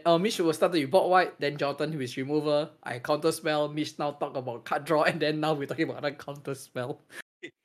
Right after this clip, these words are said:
Speaker 2: in all honesty, right, uh, I feel it's pretty good because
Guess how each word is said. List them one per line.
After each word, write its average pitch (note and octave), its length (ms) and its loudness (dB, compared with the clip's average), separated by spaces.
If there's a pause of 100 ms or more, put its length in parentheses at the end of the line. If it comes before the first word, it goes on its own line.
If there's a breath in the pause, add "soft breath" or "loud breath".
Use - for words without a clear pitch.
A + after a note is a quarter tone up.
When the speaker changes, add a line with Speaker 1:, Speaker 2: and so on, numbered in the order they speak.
(100)
Speaker 2:
in - 180 4
all F#3 240 8
honesty, A#2 480 2
right, F2+ 260 0 (560)
uh, F#2 240 2 (140)
I - 80 -14
feel E3 160 -4
it's A#2 100 -2
pretty G2 240 -6
good F#2 200 -8
because G#2+ 320 -2